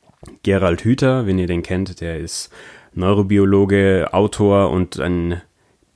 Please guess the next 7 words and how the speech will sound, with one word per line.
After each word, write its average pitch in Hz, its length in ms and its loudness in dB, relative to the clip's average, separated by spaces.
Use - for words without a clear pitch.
ein 90 200 -6
Mensch, 95 480 -2
dem 90 180 -2
ich - 460 -10
sehr, 92 560 -4
sehr 101 260 0
viel 95 480 0